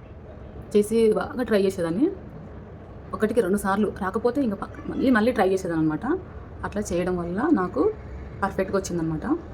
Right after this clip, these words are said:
ఇది ఫోర్ హెడ్ ఉంటుంది కదండి, ఇదంతా,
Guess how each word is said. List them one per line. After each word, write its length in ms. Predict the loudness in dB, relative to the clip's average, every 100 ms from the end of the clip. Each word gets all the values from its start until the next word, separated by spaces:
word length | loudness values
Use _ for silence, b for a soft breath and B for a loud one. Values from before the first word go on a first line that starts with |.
| -14 -12 -12 -12 -14 -14 -14 -14 -14 -14 -12 -12 -12 -12 -12 -12 -12 -12 -14 -14 -16 -16 -16 -16 -16 -16 -16 -14 -4
ఇది 140 | 0 0
ఫోర్ 280 | 0 2 4
హెడ్ 180 | 6
ఉంటుంది 240 | 4 2 0
కదండి, 340 | 0 0 0
ఇదంతా, 480 | 0 -2 -2 -4 -4